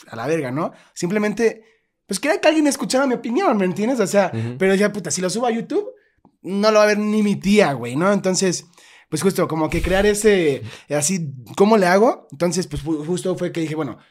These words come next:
Speaker 1: si en TikTok hay bailes o, o la raza que, que está de huevos", a mí, yo empecé también, este, agarrando el celular y así, pero dije, "Bueno,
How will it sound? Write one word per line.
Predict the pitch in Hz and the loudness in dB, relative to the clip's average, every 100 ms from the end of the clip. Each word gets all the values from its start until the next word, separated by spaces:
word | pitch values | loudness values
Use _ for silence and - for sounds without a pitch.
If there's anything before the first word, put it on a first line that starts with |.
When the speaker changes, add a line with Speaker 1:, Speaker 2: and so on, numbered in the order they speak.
| _ _ | _ _
Speaker 1:
si | - | -8
en | 151 | -4
TikTok | 190 156 190 | -2 0 2
hay | 185 | 2
bailes | 175 175 175 175 160 139 - - - | 2 2 2 0 0 -2 -4 -18 -4
o, | 135 147 139 151 | 4 6 4 2
o | 156 | 0
la | 147 | 0
raza | 156 160 180 | -2 -2 -4
que, | 165 135 107 - _ _ _ _ - | -2 -4 -6 -16 _ _ _ _ -14
que | 135 | -10
está | 143 | -6
de | 151 | -4
huevos", | 139 151 143 | -4 -4 -6
a | 120 | -6
mí, | 151 151 117 127 | -6 -6 -8 -8
yo | 147 | -6
empecé | 170 165 | -6 -6
también, | 170 160 160 | -4 -2 0
este, | 160 143 127 110 - - | -2 -4 -6 -6 -8 -10
agarrando | 135 151 156 170 | -4 -2 -2 -4
el | |
celular | 147 139 143 147 143 | -4 -4 -4 -2 -4
y | 135 | -4
así, | 117 - 180 311 - _ - | -6 -8 -10 -10 -18 _ -10
pero | 143 | -6
dije, | 151 | -4
"Bueno, | 185 143 | -2 -4